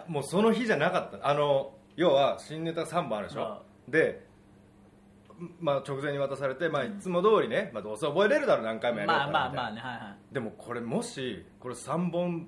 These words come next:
Speaker 1: ともこけてグダグダ、お前がもう修正できんぐらい間違えたら、
Speaker 2: うん。
Speaker 1: このライブえぐいことなるぞと思って。
Speaker 2: まあ、そうそう、そのプレッシャーは確かにあった。
Speaker 1: それをだんだんだんだんこう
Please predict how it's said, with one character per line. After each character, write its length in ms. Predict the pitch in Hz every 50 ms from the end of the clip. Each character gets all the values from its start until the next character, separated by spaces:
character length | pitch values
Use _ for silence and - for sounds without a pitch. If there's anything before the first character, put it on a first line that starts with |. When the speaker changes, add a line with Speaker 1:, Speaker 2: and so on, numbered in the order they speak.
| - -
Speaker 1:
と 120 | - 160
も 100 | 165 160
こ 140 | 160 - 143
け 120 | 139 160 156
て 160 | - - 156
グ 120 | 117 135 131
ダ 100 | 151 151
グ 80 | 147 151
ダ、 120 | 160 156 147 - -
お 40 | 143
前 180 | 143 165 170 175
が 80 | 170
も 80 | 165 156
う 20 |
修 180 | - - 170 175
正 160 | 175 185 175
で 140 | 160 165 156
き 100 | 165 185
ん 60 | 185
ぐ 100 | 180 175
ら 100 | 165 135
い 40 | 117
間 60 | 113
違 40 | 113 110
え 40 | 123 131 120 101
た 60 | 98
ら、 160 | 92 98 101
Speaker 2:
う 40 | 92
ん。 40 | - - - - - - - - - - -
Speaker 1:
こ 160 | - - 151 170
の 120 | 208 220
ラ 140 | 214 226 196
イ 20 |
ブ 160 | 113 107 104
え 140 | 107 120 127
ぐ 140 | 131 214 277
い 60 | 240
こ 120 | - 147 -
と 100 | 113 107
な 100 | 110 117
る 60 | 196
ぞ 60 | 214
と 60 | 190
思 40 | 165
っ 20 |
て。 120 | - - 202
Speaker 2:
ま 20 | 170
あ、 20 |
そ 100 | - 147
う 20 |
そ 40 | -
う、 40 | -
そ 80 | 185 240
の 100 | 302 302
プ 160 | - - 311
レ 80 | 330
ッ 40 | 320 330
シ 160 | - - 311
ャ 40 | 277
ー 20 |
は 40 | 262
確 160 | 277 262 214
か 60 | 247
に 0 |
あ 40 | 247
っ 160 | 254 254 233
た。 60 | -
Speaker 1:
そ 0 |
れ 80 | 175 202
を 60 | 220
だ 80 | 226 220
ん 40 | 196
だ 120 | 220 220
ん 100 | 220 214
だ 100 | 214 214
ん 80 | 214 214
だ 60 | 214 208
ん 60 | 208
こ 120 | 208 190 190
う 100 | 185